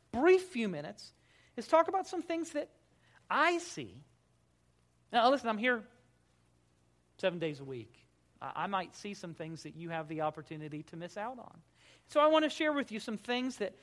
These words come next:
I see that have brought great encouragement to me over this year.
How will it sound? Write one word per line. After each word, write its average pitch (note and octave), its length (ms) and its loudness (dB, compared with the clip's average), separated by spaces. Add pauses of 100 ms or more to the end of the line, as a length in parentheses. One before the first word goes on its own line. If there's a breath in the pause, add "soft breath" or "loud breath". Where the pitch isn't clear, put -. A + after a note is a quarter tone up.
(380 soft breath)
I C4 260 4
see F#3+ 280 -6
that F3 120 -4
have E3 180 -8
brought G3 300 0
great B3+ 260 -2
encouragement F3 640 -6
to - 80 -16
me C3+ 160 -12
over D3 220 -8
this D3 220 -14
year. B2 200 -12